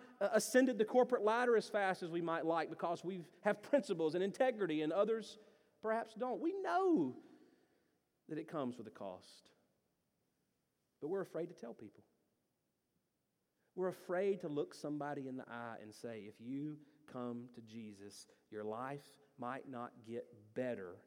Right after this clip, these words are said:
temporarily, it might get worse." I think Cody has said this before, but Jesus would have made an awful church growth consultant. I mean, you know, you bring him in,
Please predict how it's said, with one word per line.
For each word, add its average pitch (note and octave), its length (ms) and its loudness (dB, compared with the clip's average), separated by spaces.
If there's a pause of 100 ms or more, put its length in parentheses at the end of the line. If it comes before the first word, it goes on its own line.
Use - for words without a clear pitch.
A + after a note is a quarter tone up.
(220)
temporarily, G#2+ 640 -8
it A2 200 -18
might G#2 320 -10 (180)
get G2+ 220 -14 (360)
worse." F#2+ 640 -16 (2500)
I A#2+ 80 -14
think C3+ 160 -10
Cody A#2+ 220 -4
has G#2 120 -14
said G#2+ 160 -8
this G#2 80 -10
before, G#2+ 240 -10
but G#2+ 140 -14
Jesus C3+ 380 -12
would A2 120 -8
have G#2+ 80 -8
made G#2+ 220 -10
an G2+ 100 -12 (540)
awful C3+ 460 -4
church - 360 -10
growth G2+ 200 -12
consultant. - 540 -20 (920)
I - 40 -12
mean, C3+ 120 0
you D3+ 80 2
know, D#3+ 60 2
you D3 140 -2
bring D#3+ 200 0
him D#3 120 2
in, D3+ 380 0